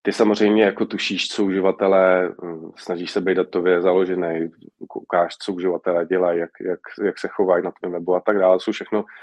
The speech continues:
věci, který, eh, který jsme samozřejmě dělali. Ale já teď mluvím o něčem jiném. Já teď mluvím o tom, že si skutečně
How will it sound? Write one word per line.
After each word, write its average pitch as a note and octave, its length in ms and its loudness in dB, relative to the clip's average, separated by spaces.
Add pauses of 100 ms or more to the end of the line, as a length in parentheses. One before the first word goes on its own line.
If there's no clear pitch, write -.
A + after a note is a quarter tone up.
(160)
věci, F#2+ 280 0
který, F#2+ 400 0
eh, - 680 -8 (120)
který F2+ 240 -4
jsme F2 320 -6
samozřejmě F#2 380 -2
dělali. F2+ 300 0
Ale G#2+ 260 4 (200)
já A2 80 6
teď E3 160 -2
mluvím D#3+ 200 2
o D#3 60 0
něčem D#3 240 -4
jiném. D3+ 160 0
Já G#2 120 0
teď C3 160 -8
mluvím C3 320 -2
o B2 60 -4
tom, C3 200 -4
že C3 120 -8
si - 140 -18
skutečně C3+ 800 -6